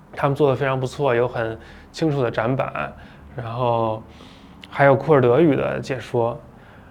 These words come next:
然后后来我就跑去跟那个，呃，博物馆的工作人员去介绍我自己，我说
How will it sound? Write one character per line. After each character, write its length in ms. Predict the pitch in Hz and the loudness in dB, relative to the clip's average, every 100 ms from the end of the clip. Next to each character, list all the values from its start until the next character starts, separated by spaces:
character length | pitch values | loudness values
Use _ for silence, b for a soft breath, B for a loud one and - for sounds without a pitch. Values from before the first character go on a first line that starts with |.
| B | B
然 140 | - 147 | -6 2
后 40 | |
后 60 | 185 | 6
来 80 | 190 | 8
我 140 | 160 | 8
就 100 | 190 | 6
跑 280 | 196 127 120 | 2 0 0
去 120 | 131 | 0
跟 220 | 151 185 | 0 0
那 100 | 196 | 2
个， 460 | 156 139 131 131 131 B B - | 2 2 0 -2 -4 B B -10
呃， 80 | 147 131 | -8 2
博 120 | 165 | 4
物 120 | 202 | 6
馆 240 | 147 107 110 | 4 -2 -6
的 120 | 123 | -4
工 180 | 180 185 | 0 2
作 100 | 143 | 2
人 200 | 139 147 | 0 0
员 180 | 143 | -2
去 220 | 151 160 147 | 0 -2 2
介 200 | - 156 | 4 4
绍 140 | 131 | 2
我 100 | 117 | 0
自 140 | 117 | -2
己， 60 | 117 | -2
我 180 | 113 117 | -2 0
说 260 | 135 147 | 0 0